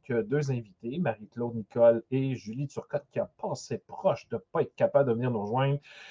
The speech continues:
Et là, elle était tout essoufflée tantôt, là. L'ordinateur a décidé de pas collaborer, mais on l'a réussi, on a réussi. Euh, on a réussi à être en réseau. Alors voilà, hein, ça va me faire un petit jeu de mots.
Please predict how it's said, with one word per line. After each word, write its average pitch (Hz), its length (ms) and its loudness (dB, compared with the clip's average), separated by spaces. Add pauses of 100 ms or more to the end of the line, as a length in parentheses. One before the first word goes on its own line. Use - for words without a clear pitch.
(120)
Et 139 160 10
là, 156 120 10
elle 139 80 10
était 131 200 4
tout - 320 0
essoufflée 139 460 -6
tantôt, 120 460 -2
là. 110 100 2
L'ordinateur 127 720 2
a 104 80 0
décidé 131 380 2
de - 40 -10
pas 156 160 4
collaborer, 131 600 6 (280)
mais 208 140 10
on 180 80 12
l'a 160 160 10
réussi, 147 500 4
on 139 120 2
a 131 60 0
réussi. 143 520 -2 (380)
Euh, 127 160 4 (140)
on 147 160 10
a 151 60 10
réussi 143 440 4
à 131 140 8
être - 180 -4
en 147 220 8
réseau. 139 600 6
Alors 117 300 8
voilà, 113 320 6
hein, 127 180 2
ça 127 120 -4
va 110 40 -2
me - 20 -12
faire 120 200 0
un 113 40 -2
petit - 180 -4
jeu 120 80 6
de 117 60 2
mots. 214 200 4